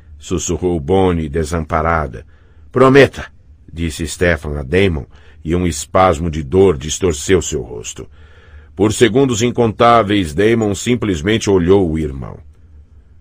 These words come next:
"Eu prometo", disse ele, rápido e afiado, como um golpe de adaga. Damon soltou a mão de Stefan e se colocou de pé, virando-se para Bonnie. "Vamos." "Não podemos deixar Stefan."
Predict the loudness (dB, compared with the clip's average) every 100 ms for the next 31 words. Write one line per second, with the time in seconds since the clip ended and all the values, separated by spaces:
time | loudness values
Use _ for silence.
0 | -2 2 4 2 0 -6 -18 -20 _ -20
1 | -10 -6 -4 -2 2 4 2 -2 -4 0
2 | 2 2 -2 -4 -2 -2 -2 -2 0 0
3 | -2 -6 -12 -20 -8 -4 0 -2 2 6
4 | 8 6 2 -2 -2 -4 -12 -14 -16 -18
5 | -20 -20 -20 -20 -2 4 6 6 2 2
6 | 4 4 6 4 4 2 0 -4 -2 0
7 | 0 -2 -2 -4 -2 -2 0 -2 -4 -2
8 | 2 4 4 2 0 0 -2 -4 -8 -8
9 | -6 0 0 0 -8 -20 -20 _ -20 -20
10 | -20 0 2 2 0 -16 -18 -20 -20 -20
11 | -20 -20 -20 -20 -20 -20 -20 -20 -6 0
12 | 2 2 -2 0 -2 -2 -4 -4 -2 -4
13 | -4 -4 -8 -8 -6 -6 -6 -12